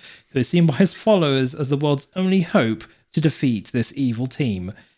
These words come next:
The origins go back to October twenty seventeen, when an anonymous user named Q began posting cryptic messages on four chan, which is, if those who don't know,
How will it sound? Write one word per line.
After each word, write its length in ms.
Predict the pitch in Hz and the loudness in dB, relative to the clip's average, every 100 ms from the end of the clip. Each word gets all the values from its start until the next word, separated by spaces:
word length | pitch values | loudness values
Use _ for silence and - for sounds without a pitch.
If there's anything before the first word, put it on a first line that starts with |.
| - - _ | -20 -20 _
The 200 | - 156 | 4 4
origins 720 | 160 175 208 151 143 180 202 - | 6 6 6 4 2 2 2 0
go 240 | - 160 | 2 2
back 240 | 156 156 - | 2 -4 -2
to 340 | 160 147 139 139 | 0 2 0 -2
October 400 | - 165 151 147 | 0 0 2 0
twenty 240 | 160 156 | 0 0
seventeen, 640 | 160 151 139 143 151 180 | 0 -2 0 0 2 2
when 120 | 165 | 2
an 40 | 143 | 2
anonymous 320 | 151 160 160 - | 2 2 0 0
user 440 | 143 143 139 143 | 0 2 0 -2
named 380 | 151 143 135 - - | -2 -2 -2 -6 -14
Q 560 | - 208 180 113 135 - _ - | -2 2 4 2 0 -4 _ -2
began 320 | 139 139 139 | 0 2 2
posting 300 | 151 135 143 | 0 0 -2
cryptic 300 | - 220 202 | -4 -6 0
messages 640 | 202 202 180 - 123 110 | 0 0 -4 0 0 0
on 180 | 139 143 | 0 0
four 400 | - - 175 196 | 0 4 6 6
chan, 460 | - 113 104 113 - _ _ _ _ - | 4 -4 -4 -8 -14 _ _ _ _ -2
which 180 | 127 135 | -2 -2
is, 80 | |
if 180 | 127 - | -8 -2
those 220 | 165 160 | 2 4
who 60 | 160 | 4
don't 260 | 139 135 139 | 4 2 2
know, 380 | 143 156 160 | 2 6 4